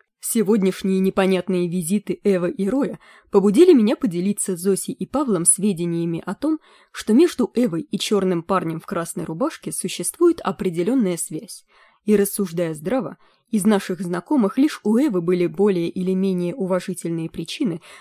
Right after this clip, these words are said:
прикончить раскричавшегося Эдика. Об Аните мы напрочь забыли. Развивая версию с Эвой,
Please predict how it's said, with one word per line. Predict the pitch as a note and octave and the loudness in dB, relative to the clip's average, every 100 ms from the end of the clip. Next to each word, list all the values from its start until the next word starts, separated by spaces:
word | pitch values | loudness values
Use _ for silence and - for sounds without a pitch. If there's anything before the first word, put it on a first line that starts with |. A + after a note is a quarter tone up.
| - | -4
прикончить | - G3+ - C4+ D#4+ - | 2 2 4 0 0 -4
раскричавшегося | - - F3 F3+ - F#3 - E3+ E3+ - - | -6 -6 -8 -6 -6 -6 -6 -8 -6 -8 -8
Эдика. | - - - G3+ - _ _ _ _ _ _ _ | -8 -8 -12 -18 -20 _ _ _ _ _ _ _
Об | - G3 | -2 4
Аните | C#4+ G4 F4 | 6 4 4
мы | G#3 | 0
напрочь | E3 F#3 - E3 | 0 -4 -6 -8
забыли. | - D#3+ D#3+ G3 - _ _ _ _ _ _ _ _ _ | -8 -10 -10 -16 -20 _ _ _ _ _ _ _ _ _
Развивая | G#3 G#3 G3 F#3 F3 E3+ | 0 0 2 2 2 0
версию | E3 F3 - E3+ | -2 -4 -6 -8
с | D#3+ - | -6 -4
Эвой, | C4 D#3 | -4 -4